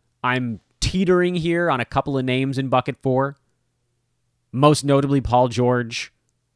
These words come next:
Beal, and Butler. Those are the three guys that if I find out Yahoo doesn't really like them, we could move them down into bucket five and still hope to get our hands on those dudes.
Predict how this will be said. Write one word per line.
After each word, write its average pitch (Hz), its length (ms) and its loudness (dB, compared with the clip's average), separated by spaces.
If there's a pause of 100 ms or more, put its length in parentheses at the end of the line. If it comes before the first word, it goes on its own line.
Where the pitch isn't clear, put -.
(320)
Beal, 127 400 2
and 98 180 -10
Butler. 131 400 0
Those 117 200 0
are - 20 -6
the 104 100 -8
three 120 220 -6
guys 113 380 2
that 98 160 0
if 90 100 -6
I 101 100 -2
find 107 280 -4
out 101 160 -2
Yahoo 101 260 -4
doesn't 104 420 -4
really 107 280 -4
like 92 240 -2
them, 160 160 2
we 156 80 -2
could 120 120 -2
move 110 200 -2
them 110 120 2
down 101 220 0
into 92 100 -6
bucket 85 320 -8
five 113 300 4
and 101 100 -6
still 95 260 -4
hope 95 220 -6
to 92 80 -10
get 92 220 -6
our 82 160 -6
hands 117 320 -4
on 160 140 2
those 170 240 2
dudes. 190 280 0